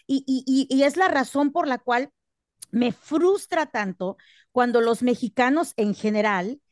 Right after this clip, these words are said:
critican tan severamente a los mexicoamericanos que no hablan bien, eh, el, el español.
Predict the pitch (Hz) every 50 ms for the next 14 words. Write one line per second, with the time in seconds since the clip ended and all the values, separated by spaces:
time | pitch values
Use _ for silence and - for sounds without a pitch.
0 | _ _ _ _ _ _ _ _ _ _ _ - 262 262 - 294 277 - 311 269
1 | 277 269 - - 339 330 339 381 403 370 - - 359 330 262 277 269 269 269 277
2 | 254 254 247 233 233 233 - - 226 233 226 - 208 214 208 208 214 208 202 196
3 | - - - 240 233 208 - 233 - 214 196 202 202 196 185 - 220 208 220 233
4 | 240 - - - 202 202 202 202 214 220 220 233 220 208 202 175 196 190 196 196
5 | 202 214 - _ _ _ _ _ _ _ - - 214 208 - - 202 202 190 185
6 | 175 - 202 190 185 175 - - - 185 190 196 202 185 170 175 190